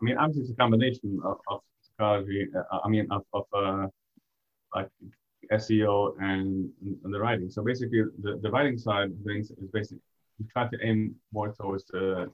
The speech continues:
human psychology. But after all, you're selling to humans, and they are the ones that are on Amazon looking for your products, and they are the ones that make the decision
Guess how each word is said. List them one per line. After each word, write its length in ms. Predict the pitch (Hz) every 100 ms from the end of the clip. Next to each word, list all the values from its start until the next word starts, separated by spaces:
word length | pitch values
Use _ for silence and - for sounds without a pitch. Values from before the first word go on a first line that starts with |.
| 98
human 160 | 107
psychology. 540 | 107 - 98 98 120 127 _ _ _ _ _ _
But 260 | 113 110 117
after 360 | 120 - 117
all, 360 | 110 104 101 90 85
you're 220 | 104 98
selling 380 | 95 107 101 98
to 60 | -
humans, 460 | 98 95 85 90 -
and 300 | 92 82 - _ _ 107
they 140 | 110
are 120 | 104
the 120 | 104
ones 240 | 104 101 98
that 100 | 95
are 180 | 90 92
on 240 | 98 101 101
Amazon 440 | 104 - 104 101
looking 160 | 101 113
for 80 | 113
your 120 | 110
products, 360 | 110 104 101 -
and 120 | 101
they 100 | 107
are 80 | 107
the 80 | 107
ones 140 | 104
that 80 | 104
make 160 | 101
the 40 | 101
decision 480 | 98 113 104 101